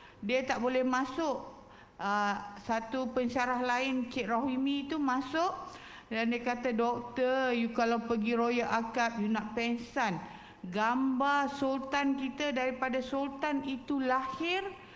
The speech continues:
sampai Sultan itu mangkat ada." Bayangkan, semua data raja-raja Melayu ni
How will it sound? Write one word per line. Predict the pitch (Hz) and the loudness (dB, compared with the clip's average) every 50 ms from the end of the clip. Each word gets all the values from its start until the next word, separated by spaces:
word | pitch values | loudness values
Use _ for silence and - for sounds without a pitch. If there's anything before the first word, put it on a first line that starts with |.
| - - - - | -20 -20 -20 -20
sampai | - - - 277 285 277 269 277 311 294 285 | -8 -2 0 2 2 2 2 2 0 0 0
Sultan | - 294 294 285 - 311 302 294 294 - | 0 -2 -2 0 0 0 0 0 0 -2
itu | 285 269 - - 330 294 | -4 -4 -4 -2 0 0
mangkat | 294 294 294 302 302 294 302 302 - - 330 330 320 - | 2 2 2 2 0 0 -2 -6 -6 -4 -2 -2 -2 -2
ada." | 233 247 233 226 208 180 151 - - - - - - - - | -2 -2 0 0 0 0 -2 -6 -12 -16 -20 -20 -16 -8 -4
Bayangkan, | 202 240 254 269 285 302 311 311 311 302 302 277 285 - 294 285 247 226 233 214 220 226 | -2 0 0 0 0 0 0 2 2 2 0 0 0 -2 0 0 0 0 0 -2 -4 -2
semua | 285 294 311 311 320 330 330 330 349 339 339 | 0 0 2 2 2 2 2 2 2 2 2
data | 302 240 285 269 285 285 285 294 285 - - 311 302 294 277 247 226 220 | 2 2 2 2 2 0 -2 -6 -6 -2 0 2 2 2 2 2 2 2
raja-raja | 220 233 247 247 233 285 277 285 277 254 233 285 277 | 2 0 0 0 0 0 0 0 0 0 -2 -2 0
Melayu | 262 262 262 262 277 285 285 285 285 | 0 0 0 0 0 0 0 2 2
ni | 277 269 285 330 392 277 | 2 2 2 0 -2 -4